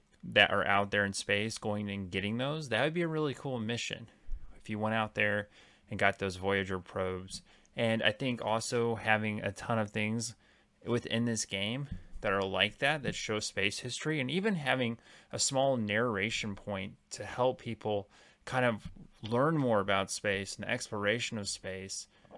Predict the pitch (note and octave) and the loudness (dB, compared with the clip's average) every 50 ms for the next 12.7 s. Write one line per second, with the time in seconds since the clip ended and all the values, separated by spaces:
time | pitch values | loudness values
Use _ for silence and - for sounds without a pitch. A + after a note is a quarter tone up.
0 | - _ _ - - A2+ A#2+ C3 E3+ F#3 E3 D3+ F3+ E3+ C#3+ C3+ D3 D#3+ D#3 C3 | -20 _ _ -14 -12 -6 4 8 8 8 8 6 2 2 6 6 6 6 6 4
1 | A2 - D#3+ D#3 B2 G#2+ G#2+ - C3 D#3+ D#3 - F#3 E3+ D3 C3 B2 - - - | 2 0 0 2 2 2 2 4 4 4 4 4 4 6 6 6 4 4 -2 -8
2 | - A2 A2+ A2+ A2+ B2+ C3 C3 C3 B2 - C#3+ C3+ C3+ C3+ B2 - - B2 A2+ | -4 -2 0 2 2 2 2 0 0 -2 -2 -4 -4 -4 -6 -8 -10 -6 -4 -4
3 | G2 G2+ - B2 B2 B2 B2 A#2+ G#2+ G2+ A#2+ A2 - A#2 G#2+ - - A#2+ A#2+ B2 | -4 -2 -2 0 4 4 4 4 2 -2 -6 -4 -4 -6 -6 -4 -2 0 2 2
4 | B2+ B2 A#2+ - - - _ _ _ - _ _ A2+ G#2 G2+ - - - B2 B2 | 2 2 0 -2 -8 -20 _ _ _ -20 _ _ 4 4 4 2 2 2 6 6
5 | B2+ B2 A#2 G#2+ G#2 G2+ G#2 A2 A2+ A#2 A#2 A2 - - A#2+ B2 C3+ D3+ D3 - | 6 6 6 4 2 2 2 2 0 -2 -2 -2 0 2 2 2 2 0 -4 -4
6 | - - - - - - - - - - - - - D#3 E3+ F#3+ G#3+ G#3 D#3+ D#3 | -4 -4 -4 -6 -14 -20 -20 -14 -14 -14 -14 -6 -2 2 4 4 4 4 4 2
7 | B2+ G#2+ F#2+ F#2+ G2 A2+ A#2+ - - A#2 A#2 A#2+ A#2 - - A#2+ A2+ G#2+ - - | -2 -2 -2 -4 -8 -8 -4 -2 0 0 0 0 -2 -2 -2 -2 -2 -4 -4 -10
8 | - - - - - - A#2 A2 G#2+ G#2 A#2 C#3+ D3+ C#3+ - B2+ A2 G2+ G#2 G#2 | -20 -20 -20 -20 -8 -6 -4 -4 -4 -2 2 2 2 2 2 -2 -2 -2 -4 -8
9 | _ _ - - _ _ _ _ _ - B2+ - A#2+ B2 B2+ D3 F#3 G#3+ A#3+ A3 | _ _ -20 -20 _ _ _ _ _ -4 0 0 0 2 4 4 4 4 4 2
10 | E3+ B2 A2 G#2+ G#2+ G#2+ G#2 G2 - - G2 F#2+ G2 G#2 A2 G2+ G2+ G#2+ C#3+ C#3+ | 2 2 4 2 2 2 2 -2 -2 -2 -2 -2 0 0 2 2 2 2 0 0
11 | D3+ C#3 B2 - G#2+ G#2 - A#2+ A2 A2 G#2 G2 G2 - - - G2+ G#2+ G#2 G#2 | 0 -2 -4 -4 -8 -6 -4 -4 -4 -2 -4 -4 -6 -6 -4 0 2 2 2 2
12 | G#2 G#2 G2+ G2 F#2+ F#2 F2 F#2+ G2 A2 G#2+ G#2 G#2 | 2 0 0 -2 -2 -2 -4 -4 -2 -2 -2 -2 -4